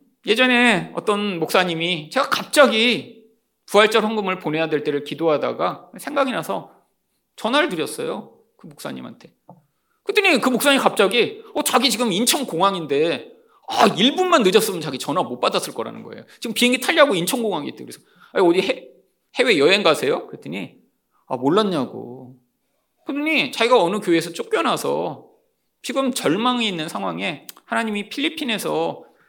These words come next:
이 사역의 길을 여시는 것 같아. 지금 필리핀으로 출국을 앞두고 있는 그, 기다리고 있는 중이라는 거예요. 그래갖고, 그 누가 후원을 받냐고 그랬더니, 아,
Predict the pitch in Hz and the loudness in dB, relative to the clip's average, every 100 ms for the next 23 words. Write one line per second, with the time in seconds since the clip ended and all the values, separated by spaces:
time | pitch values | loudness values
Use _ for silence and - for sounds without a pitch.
0 | - 226 - 247 233 220 156 170 135 117 | -16 -6 -2 0 -2 -2 -4 -2 -2 -4
1 | 143 151 135 110 175 160 - _ _ - | -8 -8 -8 -10 -10 -10 -12 _ _ -12
2 | 220 - 330 - 226 185 - 392 427 370 | -10 -6 -6 -6 -8 -8 -8 -4 -2 -2
3 | 220 147 - 139 131 127 - _ - 208 | -2 -4 -8 -12 -12 -14 -16 _ -6 -4
4 | 214 202 - - - 147 - - - _ | -4 -6 -12 -14 -18 -18 -20 -20 -20 _
5 | _ _ _ _ _ _ _ _ _ _ | _ _ _ _ _ _ _ _ _ _
6 | _ _ - 277 285 277 196 - - - | _ _ 4 4 6 6 6 4 -10 -16
7 | - 214 160 196 - 415 415 254 156 160 | -6 -4 2 0 4 4 4 0 0 -2
8 | 139 175 160 | -6 -8 -8